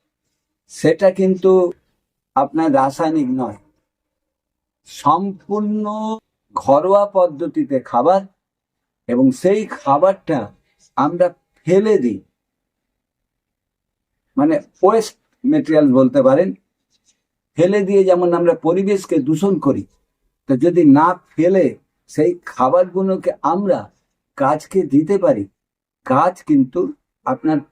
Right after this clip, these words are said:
ফুল দেবে, ফল দেবে এবং ফুল ফলের গুণগত মান ভালো হবে, গাছ আপনার ফুল ফলে ভরিত হবে, আপনার বাগানকে সুন্দর করে তুলবে। চলুন আর বেশি আলোচনা করব না। সেই খাবারগুলো কি আছে,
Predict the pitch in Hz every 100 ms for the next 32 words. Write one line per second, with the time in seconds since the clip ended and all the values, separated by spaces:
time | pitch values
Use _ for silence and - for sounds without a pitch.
0 | - 156 165 160 160 185 185 - 139 139
1 | 160 175 175 156 131 139 165 - - 147
2 | 151 117 139 165 165 156 151 131 131 147
3 | 147 120 139 165 185 214 - _ _ _
4 | _ _ 135 143 180 185 175 185 185 175
5 | _ _ _ _ _ _ _ _ _ _
6 | _ _ _ - 175 190 170 165 156 135
7 | 143 165 180 185 180 160 139 131 131 156
8 | 165 175 143 143 175 190 147 120 113 101
9 | 95 - _ _ _ _ _ - 202 175
10 | 127 143 156 175 175 165 143 143 160 160
11 | 147 135 139 165 190 190 _ _ _ _
12 | - - 175 190 - 135 143 175 170 190
13 | 196 - 180 196 185 180